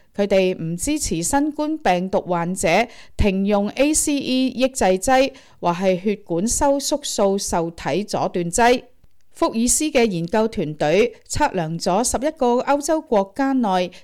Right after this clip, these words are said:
三千五百多名心臟衰竭患者血液中嘅A C E two濃度，而呢項研究係喺新冠病毒疫情爆發前已經展開，故此研究對象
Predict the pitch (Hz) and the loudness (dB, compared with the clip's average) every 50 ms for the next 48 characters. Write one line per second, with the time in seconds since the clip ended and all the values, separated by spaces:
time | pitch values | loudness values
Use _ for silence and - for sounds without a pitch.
0 | - - - - 339 311 330 330 320 - 339 320 302 226 214 233 226 226 226 233 | -16 -8 -4 0 0 2 0 0 -2 -2 -4 -2 -2 -2 -2 2 2 0 0 2
1 | - 285 294 294 285 214 156 156 165 180 - - 294 302 311 294 - 233 185 185 | 0 -2 0 0 0 -2 -2 -4 -4 -4 -2 -2 -2 -2 -2 -2 0 0 0 0
2 | 196 196 - 285 277 277 269 - 233 - 190 190 175 175 180 185 185 - 185 160 | 0 -2 0 0 0 0 0 -2 -4 -2 -2 -2 -2 -2 -2 -4 -4 -2 2 2
3 | 170 214 - - - - - - - 277 262 220 214 196 208 - - 294 294 302 | 2 2 2 -2 -8 -18 -20 -6 -2 -2 0 2 0 0 0 -2 -2 0 0 0
4 | 311 285 226 196 190 - - 262 294 311 302 - - 277 277 254 - 262 262 269 | 0 0 0 0 0 2 2 2 2 2 0 0 -2 -2 -2 -2 0 0 0 0
5 | 262 269 - 285 262 262 262 254 208 175 151 139 143 147 - 185 180 190 185 185 | -2 -4 -4 -2 -2 -2 -2 -2 -2 -4 -4 -4 -8 -2 2 4 4 4 4 2
6 | - - - - - - - - 208 208 233 254 349 403 381 302 240 214 220 220 | -2 -8 -18 -20 -20 -20 -14 -4 0 0 2 2 2 0 0 0 0 0 0 0
7 | 202 180 170 175 180 196 - - 240 240 247 254 254 - - - - 202 190 180 | 0 0 -2 -2 -4 -2 0 2 4 4 4 2 -2 -8 -18 -6 -2 -2 0 0
8 | 185 180 202 254 285 - - 311 311 311 302 - 320 320 320 311 - - 196 180 | 2 2 2 2 0 0 -2 -2 -2 -4 -4 -4 -4 -4 -6 -6 -4 -4 -2 -2
9 | 180 185 180 190 - 170 185 175 180 - - 165 165 170 - 220 208 220 233 226 | -2 -2 -4 -4 -4 -4 -6 -6 -4 -4 -4 -4 -6 -4 -2 -2 0 0 -2 -2
10 | - 240 220 226 - - - 185 156 127 127 - - - - - - 175 190 196 | -2 -4 -4 -2 -4 -4 -2 -2 -4 -6 -6 -10 -14 -20 -20 -14 -10 -10 -4 -2
11 | 220 214 226 220 - - 123 156 190 214 220 247 240 247 - - - - - - | 0 0 0 -2 -2 -4 -6 -6 -6 -2 2 4 4 4 2 0 -4 -14 -20 -20
12 | _ _ _ 202 202 208 - 175 175 220 240 233 185 180 175 226 233 240 - 247 | _ _ _ 0 0 0 2 0 0 0 0 0 -2 -2 0 0 0 0 2 2
13 | 233 240 240 233 - 233 196 190 196 202 | 2 2 0 0 0 2 2 2 0 -2